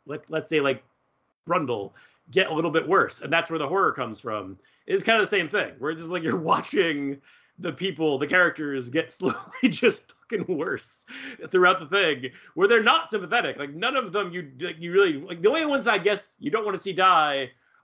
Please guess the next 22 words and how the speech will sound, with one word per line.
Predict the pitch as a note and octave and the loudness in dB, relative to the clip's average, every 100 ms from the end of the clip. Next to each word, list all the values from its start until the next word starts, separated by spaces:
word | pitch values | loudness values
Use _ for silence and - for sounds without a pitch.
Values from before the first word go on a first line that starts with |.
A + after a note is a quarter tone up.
| - | -4
are | F3 D#3+ | 0 0
most | C#3+ F#3 G#3 - | 2 2 2 -2
of | F3+ | -10
the | |
girls | C3+ D#3 F#3+ G#3+ G#3 - | -4 -2 0 -2 -8 -10
are | |
pretty | F#3 G3+ G#3+ | -10 -6 -4
innocent. | G#3 A3 A#3+ B3+ _ _ _ _ _ - | -4 -4 -8 -8 _ _ _ _ _ 0
Um, | F#3+ F3+ F#3 F3+ E3+ | 4 6 6 4 0
they | D#3+ | -4
didn't | F3 G3 A3+ _ | -2 -4 -6 _
really | F#3+ F#3+ | 0 2
do | E3+ F#3+ | 2 -2
anything | G3 F#3 | -2 -2
wrong. | F3 F3 G3+ A3 _ _ _ _ | 0 0 0 -4 _ _ _ _
Um, | F3 F3 E3+ E3+ E3 E3 - _ - | 4 8 8 6 2 -6 -16 _ -20
but, | C#3 B2 E3+ E3 | -14 0 4 4
like, | E3 E3 D#3 D3 C#3+ - _ _ _ - | 6 6 6 2 -6 -12 _ _ _ -16
the | D3 D3 | -10 -8
dudes | C3 G#3+ C#4+ D#3 B2 | -4 4 4 4 -4
<laughs> | |
very, | - C3 - A3 | -6 -6 -2 -2